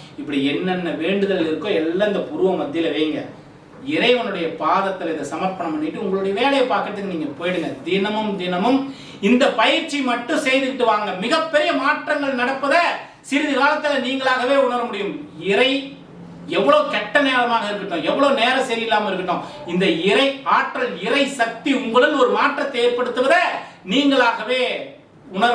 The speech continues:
முடியும். சிம்மராசி நண்பர்களுக்கு அற்புதமான சூழ்நிலை வர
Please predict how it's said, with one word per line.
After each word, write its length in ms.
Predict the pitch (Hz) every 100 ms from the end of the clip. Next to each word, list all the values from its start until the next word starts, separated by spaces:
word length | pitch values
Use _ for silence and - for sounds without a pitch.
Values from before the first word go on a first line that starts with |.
| 214
முடியும். 260 | 185 160 -
சிம்மராசி 540 | - 240 269 262 233 214 202
நண்பர்களுக்கு 640 | 202 202 196 196 - 202 196 - - - -
அற்புதமான 480 | - 220 214 277 262 -
சூழ்நிலை 340 | 226 220 190
வர 80 | 185